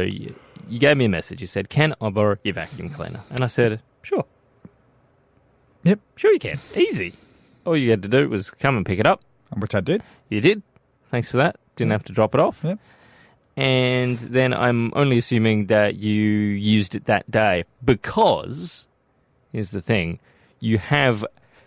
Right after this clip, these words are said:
Speaker 1: as much carpet as a bath mat. Like, you have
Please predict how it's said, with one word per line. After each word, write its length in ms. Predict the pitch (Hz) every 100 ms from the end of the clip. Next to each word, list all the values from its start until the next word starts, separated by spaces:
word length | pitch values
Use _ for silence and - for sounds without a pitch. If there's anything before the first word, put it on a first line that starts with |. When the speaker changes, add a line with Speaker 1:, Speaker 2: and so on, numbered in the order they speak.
| _ _ _ -
Speaker 1:
as 160 | 110
much 300 | 123 156 -
carpet 500 | - 135 127 - 98 - _
as 380 | 107 98 95 87 - _
a 100 | -
bath 540 | 101 92 107 110 - 110
mat. 400 | 87 78 - - _ _ -
Like, 260 | 110 -
you 140 | 131 131
have 260 | 170 135